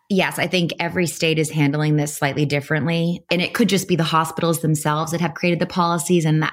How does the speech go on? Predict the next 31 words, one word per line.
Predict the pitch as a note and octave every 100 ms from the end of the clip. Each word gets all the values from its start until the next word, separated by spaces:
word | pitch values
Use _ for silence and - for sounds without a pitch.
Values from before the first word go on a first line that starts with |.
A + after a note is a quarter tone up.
| -
that's | D#3+ D#3+ -
one | D#3+
of | D#3
the | D3+
things | D3 D#3 D3 C3 -
that | -
I | -
think | D#3 D3
would | D3
be | C#3+
helpful | D3 D#3 - - C#3+
is | C3+ C#3+ - - - -
just | C3+
to | D3+
have | D3+ D3
consistent | - D3+ D3+ - C#3+ -
policies | - C#3+ C#3+ D3+ C3+
across | B2+ - D3 C3+ - -
the | D3+ -
country, | F3 - - - D3
right? | C#3+ C#3 - - - - -
Um, | D3+ C#3 C#3 B2+ -
so | - D#3
that, | D3 C#3+ - - - - -
uh, | C#3+ G2+ - -
when | E3 E3
people | E3+ - D3+
are | - D3+
hearing | D3+ - E3+ D#3 D3+
about, | D#3 D3 C#3+ C3 - - - - -
um, | D3+ E2